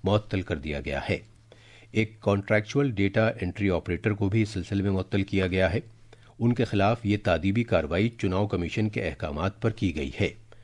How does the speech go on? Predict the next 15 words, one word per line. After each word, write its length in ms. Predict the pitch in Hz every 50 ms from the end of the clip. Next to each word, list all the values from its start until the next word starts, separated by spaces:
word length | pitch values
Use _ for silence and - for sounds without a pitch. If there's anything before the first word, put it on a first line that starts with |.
| - - - - - - - -
कमीशन 380 | 113 110 123 - - 151 151
के 100 | 147 160
अहकामात 480 | 135 107 107 - 127 107 110 117 123 117
के 80 | -
मुताबिक 480 | 104 98 - - 95 95 95 117 113 -
तमाम 320 | - 92 90 92 98 104
अफसरान 440 | 110 90 - - - 87 85 90 90
के 120 | 90 - 98
खिलाफ 400 | - - 87 87 95 - - - - -
एफ़आईआर 500 | 90 - - 87 82 85 90 90 85 71
दर्ज 340 | 73 90 92 90 85 80 - - -
नहीं 280 | 71 69 78 101 110
की 160 | 107 - 107 98
गई 220 | 98 101 101 98
है। 260 | - 104 135 - -